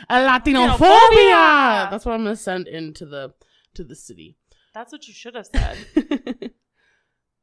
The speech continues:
Speaker 1: So I've also been booked and busy.
Speaker 2: Mm-hmm.
Speaker 1: It's just bus club, another club, club, bus club. Like, I feel like the last, like, six weeks of my life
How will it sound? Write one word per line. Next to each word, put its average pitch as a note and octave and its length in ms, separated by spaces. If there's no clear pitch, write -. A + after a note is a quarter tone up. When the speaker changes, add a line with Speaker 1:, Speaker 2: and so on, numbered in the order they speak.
Speaker 1:
So - 220
I've A3+ 320
also A3 220
been G3 160
booked D#3 200
and E3+ 120
busy. C#3+ 460
Speaker 2:
Mm-hmm. F#3+ 640
Speaker 1:
It's F#3+ 300
just D#3+ 720
bus E3 280
club, E3 380
another D#3+ 300
club, C#3 440
club, C3+ 320
bus - 220
club. A#2+ 560
Like, F3+ 560
I F#3 140
feel G3 120
like F3+ 60
the F#3 60
last, - 420
like, D3+ 200
six - 440
weeks D#3 220
of E3+ 80
my D#3 100
life C#3+ 560